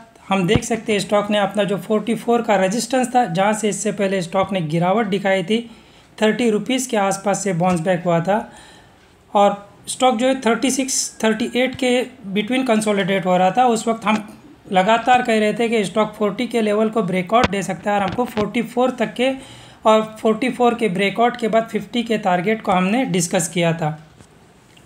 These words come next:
और आज ब्रेकआउट होता हुआ नज़र आ रहा है। अभी पूरे पूरे chance बन रहे हैं stock की closing फ़ोर्टी फ़ोर के ऊपर आने के, पूरे पूरे chance बन रहे हैं। अगर stock की closing फ़ोर्टी फ़ोर के ऊपर आती है तो हमको और इसमें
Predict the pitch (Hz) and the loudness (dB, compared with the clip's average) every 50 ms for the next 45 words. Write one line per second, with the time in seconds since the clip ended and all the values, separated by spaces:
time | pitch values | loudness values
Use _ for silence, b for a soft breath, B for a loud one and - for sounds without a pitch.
0 | B B B B B B B B - 208 202 220 262 262 - - - - - - | B B B B B B B B 2 4 4 4 4 2 0 -8 -16 -20 -20 -10
1 | - - 214 160 170 196 190 180 226 240 247 220 208 170 - 196 190 202 208 196 | -4 -2 0 0 2 0 0 2 2 2 2 2 0 2 2 2 4 4 4 2
2 | 185 175 175 180 170 170 165 160 156 151 151 151 156 - - - - B B B | 2 2 2 4 4 4 4 4 2 2 0 -2 -4 -8 -12 -18 -20 B B B
3 | B B B B B B B B - - - - - 226 262 262 - 277 277 285 | B B B B B B B B -14 -14 -10 -6 -4 -4 -4 -2 -2 -2 0 0
4 | 294 285 277 269 269 262 269 254 254 254 226 208 247 247 240 254 247 240 220 - | 0 0 2 0 0 2 2 2 2 2 2 2 2 2 2 2 2 2 0 0
5 | 254 240 240 - 240 226 - 214 220 220 220 262 262 254 - 220 214 214 226 240 | 0 -2 0 -2 -6 -4 0 0 0 2 2 2 0 0 0 -2 -2 0 -2 -4
6 | 226 - - 240 240 247 240 - 240 240 220 - 214 202 196 - 240 226 226 214 | -4 -2 0 0 0 0 0 -2 -2 -4 -2 -2 -4 -4 -2 0 2 2 4 4
7 | 208 214 220 233 226 233 240 262 262 - 226 214 220 214 220 226 214 226 233 240 | 4 2 2 0 0 0 -2 -2 -2 0 0 2 2 2 0 0 0 0 0 0
8 | 233 233 - - 208 202 202 170 160 180 170 160 175 170 175 185 185 226 233 214 | -2 -4 -2 2 2 2 2 2 2 0 2 2 2 2 2 2 2 0 0 0
9 | 180 - - 233 233 233 - 247 233 - - - - - - - - - _ - | 0 -2 -2 -2 -2 0 -2 -4 -4 -4 -8 -20 -20 -20 -20 -20 -20 -20 _ -6
10 | - 214 214 214 226 240 202 - - 208 202 208 240 226 - - 247 254 262 254 | -2 0 0 2 2 0 0 0 0 -2 -2 0 -2 -4 -2 0 0 0 0 0
11 | 233 220 202 202 196 226 226 220 214 214 214 226 226 220 226 214 214 214 233 220 | 0 0 0 0 0 0 2 2 2 0 0 -2 -4 -2 -2 -2 -2 0 2 2
12 | 214 226 226 220 - - 226 247 269 262 | 4 4 2 0 0 -2 -2 0 -2 -2